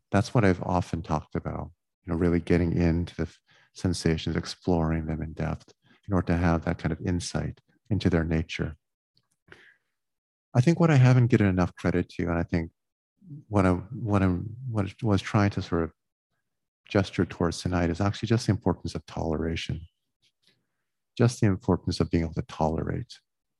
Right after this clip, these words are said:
what we're feeling, even when we can't see it at that, like, level of detail. Um, it is hugely beneficial and important just to be able to increase our tolerance for whatever we're feeling.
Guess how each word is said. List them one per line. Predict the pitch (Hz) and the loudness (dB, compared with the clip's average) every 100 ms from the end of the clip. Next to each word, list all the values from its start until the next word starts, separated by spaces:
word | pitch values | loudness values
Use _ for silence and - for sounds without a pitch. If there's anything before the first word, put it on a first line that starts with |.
| _ | _
what | 92 | -2
we're | 87 | -2
feeling, | 82 87 87 | 0 0 0
even | 101 95 98 | 2 4 4
when | 92 87 | 4 2
we | 85 | 0
can't | - - 87 85 | 0 0 0 0
see | - - - 90 | -4 -6 0 2
it | 82 | 2
at | 85 85 | -2 -4
that, | 85 - | -4 -2
like, | 87 80 85 | -4 -4 -2
level | 90 85 | 0 0
of | 80 78 | -4 -2
detail. | 82 - 82 82 82 _ _ _ - - - - - _ _ _ _ - | -4 -2 -6 -6 -10 _ _ _ -20 -20 -20 -20 -20 _ _ _ _ 0
Um, | 104 87 82 80 82 85 _ _ _ _ _ _ _ _ _ _ _ _ _ | 4 4 2 -4 -10 -14 _ _ _ _ _ _ _ _ _ _ _ _ _
it | 113 101 | 4 6
is | 92 | 6
hugely | 120 - 131 117 101 92 - 85 82 80 82 - _ _ _ _ | 0 4 8 10 10 6 2 -4 -4 -4 -8 -16 _ _ _ _
beneficial | 87 87 80 78 85 | 0 2 0 0 -2
and | 82 | -2
important | 80 85 78 - 80 85 | -2 -2 -2 -4 -8 -2
just | 87 85 - | 0 0 -2
to | - | -6
be | - | -4
able | 78 80 80 85 - - | -4 -4 -6 -10 -12 -8
to | 80 80 78 80 - - _ - | -6 -4 -6 -8 -16 -20 _ -4
increase | 101 90 - 85 - - | -2 -2 2 4 4 0
our | 95 | 0
tolerance | 85 - 82 80 76 78 - - | 0 0 0 0 -2 -6 -10 -8
for | - 90 | -2 2
whatever | 90 82 90 82 82 | 2 2 2 2 2
we're | 85 80 | 0 -2
feeling. | - 85 82 87 | -4 -2 -2 -6